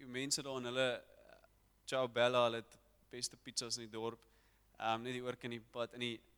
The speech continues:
in die restaurant instap en dan sê, mense sê, "Wow, hier is die, die vreugde, die, die,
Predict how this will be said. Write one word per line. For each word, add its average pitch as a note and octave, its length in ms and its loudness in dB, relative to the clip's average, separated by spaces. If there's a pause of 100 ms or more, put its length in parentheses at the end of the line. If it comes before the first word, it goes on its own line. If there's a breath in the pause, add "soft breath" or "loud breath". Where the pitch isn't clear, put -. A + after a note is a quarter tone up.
(120)
in B2 60 -6
die A#2 80 -2
restaurant B2+ 460 0
instap C#3 400 -2
en A#2+ 80 -10
dan A#2+ 80 -2
sê, C3+ 180 0
mense C#3 460 2
sê, - 160 6 (120)
"Wow, A#3 300 0
hier A3 100 2
is G#3 120 4
die, - 160 -14 (420)
die G#3 100 -18
vreugde, A3+ 580 -4
die, D3 140 -14 (1300)
die, C#3 240 -6